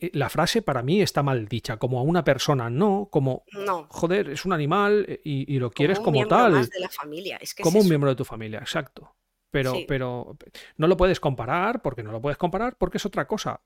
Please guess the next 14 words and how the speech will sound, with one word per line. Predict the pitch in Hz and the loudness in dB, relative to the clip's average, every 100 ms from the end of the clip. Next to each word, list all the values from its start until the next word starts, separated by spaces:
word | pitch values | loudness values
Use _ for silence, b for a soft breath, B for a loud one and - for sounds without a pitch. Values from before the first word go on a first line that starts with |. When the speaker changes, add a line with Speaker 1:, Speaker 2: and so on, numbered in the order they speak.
| - | -2
Speaker 1:
pero | 147 131 131 _ _ - | 0 0 -2 _ _ -6
no | 127 123 160 | -2 2 0
por | 170 139 | 2 2
ello | 143 208 | 2 0
es | - | -2
peor. | 143 113 107 - _ _ | -6 -4 -6 -12 _ _
O | - | -16
sea, | - | -8
es | - - - | -4 -4 -2
otro | 147 139 143 | -2 0 -2
tipo, | 120 139 143 135 | -2 -4 -4 -4
es | 127 | -6
otra | 127 185 | -4 -6
especie, | - 131 185 127 | -4 -6 -2 -4